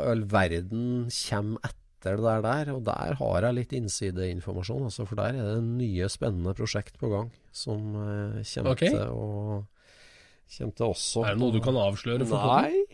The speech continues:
Speaker 1: det her er hemmelig for alle, også podden. <laughs> Så
Speaker 2: Ja, men du kan si det til meg, det er ingen andre som hører på likevel.
Speaker 1: Nei, nei, nei, det er det, vet du. Nei, men jeg tror ikke vi, eh, jeg tror ikke vi trenger å kjede oss fremover, så det blir spennende. Det blir
Speaker 2: Oi, tøft.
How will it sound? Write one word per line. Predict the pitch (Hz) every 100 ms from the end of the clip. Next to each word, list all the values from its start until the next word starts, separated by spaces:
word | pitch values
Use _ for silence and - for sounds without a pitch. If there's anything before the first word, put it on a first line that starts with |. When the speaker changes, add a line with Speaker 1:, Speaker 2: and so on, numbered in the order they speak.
| -
Speaker 1:
det | - 151
her | 139 156 -
er | 214 - 202
hemmelig | 214 190 107 101 143 208
for | - - - -
alle, | 131 185 101 76
også | - - 160
podden. | - 110 127 - - - -
<laughs> | - - - - -
Så | - -
Speaker 2:
Ja, | - -
men | 123
du | 120
kan | 143
si | -
det | 113
til | 165
meg, | 143 175
det | 156
er |
ingen | 139 131
andre | 147 113
som | 135
hører | 120 113
på |
likevel. | 127 127
Speaker 1:
Nei, | 135 147
nei, | 113
nei, | 104 107
det | 104
er | 101
det, | 104
vet | 104 -
du. | _ _ - - - - - -
Nei, | 135
men | - 147
jeg | 135
tror | 135 127
ikke | - - 113
vi, | 139
eh, | 147 147 147 143 143 139 139 135
jeg | 135 -
tror | 131 123
ikke | - 107
vi | 113 131
trenger | 131 147 127
å | 123
kjede | 127 85
oss | 87 -
fremover, | 143 107 85 -
så | _ -
det | 117 107 113 117 123
blir | - 113 110
spennende. | 113 92 - 92 _ - - - -
Det | 127
blir | 117 90 -
Speaker 2:
Oi, | - 392 - - - - -
tøft. | - 131 117 -